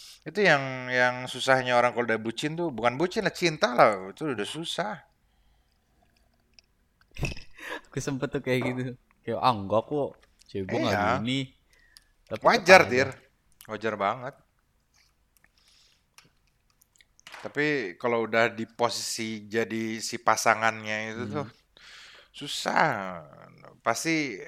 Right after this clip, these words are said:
Speaker 1: ya ngebenerin segala hal gitu. Yang salah pun jadi bener nanti.
Speaker 2: Hmm.
Speaker 1: Oke, jadi untuk kali ini sepertinya sudah cukup.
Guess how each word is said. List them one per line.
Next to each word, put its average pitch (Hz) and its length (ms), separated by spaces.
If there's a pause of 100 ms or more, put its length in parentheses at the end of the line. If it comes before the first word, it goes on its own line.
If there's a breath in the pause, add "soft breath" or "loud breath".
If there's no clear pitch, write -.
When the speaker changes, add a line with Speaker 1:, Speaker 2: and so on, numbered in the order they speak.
(220)
Speaker 1:
ya 117 420
ngebenerin 117 540
segala 123 480
hal 160 400
gitu. 110 240
Yang 120 240
salah 127 260
pun 185 160
jadi 170 200
bener 175 420
nanti. 135 320
Speaker 2:
Hmm. 107 400 (840)
Speaker 1:
Oke, 151 500 (320 soft breath)
jadi 120 300
untuk 98 600
kali 92 380
ini 107 260
sepertinya 98 520
sudah 92 260
cukup. 113 400